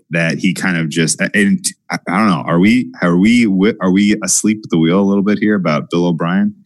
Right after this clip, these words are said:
I mean, has he transferred his bad, uh, decision making to the G M part of his role and responsibilities, and now he's coaching better? Because he definitely, like, gave Frank Reich the looks to make sure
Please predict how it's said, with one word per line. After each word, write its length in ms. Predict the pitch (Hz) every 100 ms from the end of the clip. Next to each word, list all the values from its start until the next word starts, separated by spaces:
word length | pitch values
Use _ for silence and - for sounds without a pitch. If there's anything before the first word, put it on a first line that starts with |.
| - _ -
I 40 |
mean, 180 | 78 80
has 200 | 82 85
he 320 | 92 87 85 - _ -
transferred 480 | 92 92 - 98
his 140 | 87 76
bad, 580 | 73 78 80 87 85 - _ 85
uh, 200 | 87 82
decision 420 | 90 95 87 95
making 320 | 95 - 98
to 140 | 90
the 100 | 80
G 260 | 73 76 80
M 160 | 85 90
part 240 | 95 95
of 80 | 92
his 200 | 95 98
role 260 | 98 101
and 100 | 98 92 101
responsibilities, 720 | 104 107 98 98 104 101 90
and 80 | 78
now 160 | 73
he's 140 | 78 78
coaching 420 | - 87 - 82
better? 400 | 78 82 107 - _ - -
Because 220 | 92 95
he 100 | 110
definitely, 480 | 104 123 - 117 107
like, 400 | 90 82 80 - - _ - - _ _
gave 400 | 92 92 90 85 78 _
Frank 300 | - 90 82
Reich 200 | 82 80 -
the 60 | 73
looks 540 | 80 80 - - - -
to 100 | 85
make 260 | 85 82
sure 680 | - - 104 98 85 78 71